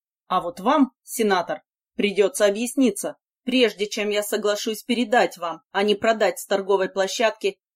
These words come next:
те самые искусственные интеллекты с кораблей этой экспедиции.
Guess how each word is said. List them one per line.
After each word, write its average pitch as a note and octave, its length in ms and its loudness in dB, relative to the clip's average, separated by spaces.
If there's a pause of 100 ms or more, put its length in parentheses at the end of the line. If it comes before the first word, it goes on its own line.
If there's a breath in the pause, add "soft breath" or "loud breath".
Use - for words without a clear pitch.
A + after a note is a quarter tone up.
(120)
те A#3 180 0
самые G#3+ 440 0
искусственные G#3 640 -4
интеллекты A3+ 480 -2
с - 80 -12
кораблей G#3 460 2
этой G3+ 340 -2
экспедиции. G3+ 760 -8